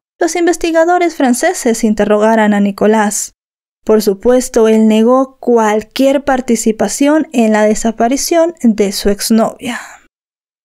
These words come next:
Pero las autoridades francesas no se dieron por vencidas, y el veintiséis de junio de dos mil veinte lograron que la justicia chilena ordenara el arresto domiciliario de Nicolás Cepeda.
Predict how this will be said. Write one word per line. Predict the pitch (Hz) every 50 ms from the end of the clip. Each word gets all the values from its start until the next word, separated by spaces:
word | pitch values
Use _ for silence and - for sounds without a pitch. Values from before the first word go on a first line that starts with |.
| _ -
Pero | - 320 320
las | 330 339 320 339
autoridades | 349 330 - 339 339 359 392 403 415 392 - -
francesas | - 247 226 226 - 262 269 294 - - 320 320 320 - -
no | 254 226 226 233 247 254 254
se | - 254
dieron | 226 220 226 220 220 220
por | 214 214 214
vencidas, | 214 214 214 - - 247 240 233 220 214 214 214 - - - _ _
y | - 269
el | 269 277
veintiséis | 277 277 277 262 285 254 - - 302 302 311 294
de | 311 302
junio | - - 269 254 254 262 277
de | 285 277 254
dos | 226 226 - -
mil | 220 220 220
veinte | 202 233 233 247 254 262 - 311 320 320 320
lograron | - 262 254 254 269 277 302 330 339 330
que | - 285
la | 262 247
justicia | 240 220 240 214 - - 254 247 247 - - 277
chilena | 277 - - 233 226 240 262 302 302 277 269 277 277 269 - -
ordenara | - 262 277 294 302 302 311 330 339 349 359 370 359 349
el | 302 247
arresto | 208 208 214 226 240 277 - - - - 320 277
domiciliario | 226 - 208 208 214 233 285 311 - - 359 349 320 285 269 269 277 262 240 226 233
de | 220 214
Nicolás | 208 214 220 233 - 302 311 277 214 202 196
Cepeda. | - 196 202 - - 240 233 226 220 214 196 196